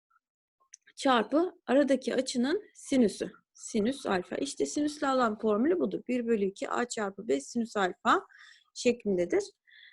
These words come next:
Ee, bununla ilgili şimdi soruları çözelim. Birinci soru, e, diyor ki bir A B C üçgenin alanını sormuş.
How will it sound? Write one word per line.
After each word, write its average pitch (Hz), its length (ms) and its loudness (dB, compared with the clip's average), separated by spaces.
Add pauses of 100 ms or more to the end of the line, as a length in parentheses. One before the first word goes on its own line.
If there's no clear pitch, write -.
(300)
Ee, 208 420 2 (640)
bununla 302 380 8
ilgili 247 320 6
şimdi 262 280 0
soruları 247 480 2
çözelim. 202 560 4 (560)
Birinci 311 360 4
soru, 311 640 4
e, 247 420 6
diyor 294 240 4
ki - 280 -4 (200)
bir 254 280 4
A 247 80 2
B 254 160 6
C 262 160 4
üçgenin 226 500 0
alanını 262 440 6
sormuş. - 580 -4